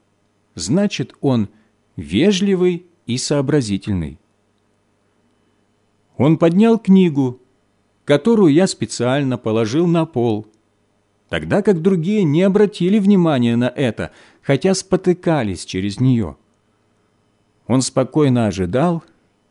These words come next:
и не тискался вперед. Это все хорошее свидетельство о его порядочности. Еще я обратил внимание, что его костюм хорошо вычищен,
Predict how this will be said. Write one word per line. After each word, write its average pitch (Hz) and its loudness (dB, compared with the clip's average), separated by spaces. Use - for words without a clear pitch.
и 123 2
не 190 4
тискался 110 -6
вперед. 123 -4
Это 143 -2
все 180 0
хорошее 160 -2
свидетельство 131 -2
о 120 -4
его 120 2
порядочности. 117 -4
Еще 143 0
я 151 2
обратил 143 -2
внимание, 113 2
что - -2
его 165 6
костюм 185 2
хорошо 147 0
вычищен, 113 0